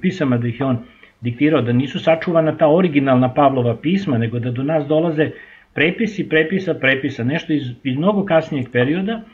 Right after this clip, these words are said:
i da u tom procesu je moglo doći i do izvesnih transformacija tekstova, da je moglo doći do izmena, da je dolazilo do grešaka u prepisivanju, dakle sve ono što nije karakteristično za današnju di-, digitalizaciju, kada mi imamo nešto što,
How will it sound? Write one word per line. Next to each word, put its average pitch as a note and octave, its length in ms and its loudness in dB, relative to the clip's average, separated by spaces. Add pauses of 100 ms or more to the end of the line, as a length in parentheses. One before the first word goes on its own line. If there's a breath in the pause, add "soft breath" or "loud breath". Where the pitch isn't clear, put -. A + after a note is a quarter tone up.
(380 loud breath)
i F#3+ 180 0
da D#3+ 100 2
u D#3 60 0
tom A#3 260 0
procesu G3+ 500 0
je F3+ 60 -2
moglo F3+ 340 -2
doći D3 420 0
i B2+ 40 -4
do C3+ 80 -4
izvesnih C3 440 -4
transformacija C3+ 800 -2
tekstova, E3 520 -4
da B2 100 -6
je A#2+ 40 -2
moglo B2 240 -2
doći B2 240 -6
do G#2+ 80 -8
izmena, E3+ 460 -4
da B2 120 -2
je A#2 40 -2
dolazilo A#2 420 -4
do G#2 120 -8
grešaka D#3 480 -2
u D3+ 100 -2
prepisivanju, D3+ 760 -2 (320 loud breath)
dakle A#2+ 180 -2
sve - 140 0
ono G3+ 140 4
što G3+ 160 0
nije G3+ 240 4
karakteristično E3 800 -2
za D3 120 -2
današnju D3+ 440 -2
di-, C3 140 -8
digitalizaciju, C3 1080 0
kada A#2+ 220 -6
mi C3+ 200 -4
imamo C#3 380 -2 (320 loud breath)
nešto B2+ 320 -4
što, B2 400 -2